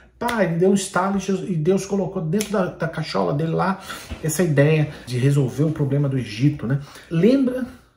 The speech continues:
que nos vídeos anteriores nós lemos em todo o tempo que José entrou no Egito, nós lemos a frase, "E Deus era com José." Deus era com José na casa de Potifar.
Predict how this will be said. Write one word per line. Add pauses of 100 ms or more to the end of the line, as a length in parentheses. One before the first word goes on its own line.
que (100)
nos
vídeos
anteriores (400)
nós
lemos
em
todo
o
tempo
que (140)
José
entrou
no
Egito, (160)
nós
lemos
a
frase, (420)
"E
Deus (260)
era (240)
com
José." (260)
Deus
era
com
José
na
casa
de
Potifar.